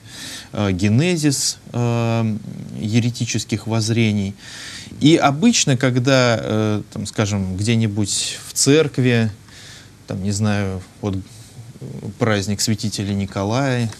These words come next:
был недавно, всп-, говоришь в проповеди о нём и вспоминаешь о еретике, э,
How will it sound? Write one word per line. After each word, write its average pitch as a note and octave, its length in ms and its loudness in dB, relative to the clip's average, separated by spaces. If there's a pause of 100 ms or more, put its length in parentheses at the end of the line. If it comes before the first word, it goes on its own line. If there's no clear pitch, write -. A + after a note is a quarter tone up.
был A2 340 -2
недавно, G2+ 640 -2 (400)
всп-, - 340 -6
говоришь A2 540 2
в - 60 -12
проповеди G2+ 640 0
о G2+ 160 0
нём C#3+ 420 0 (500)
и G#2+ 100 -2
вспоминаешь G#2+ 760 0
о G#2 80 0
еретике, G#2+ 920 0 (520)
э, G2+ 680 0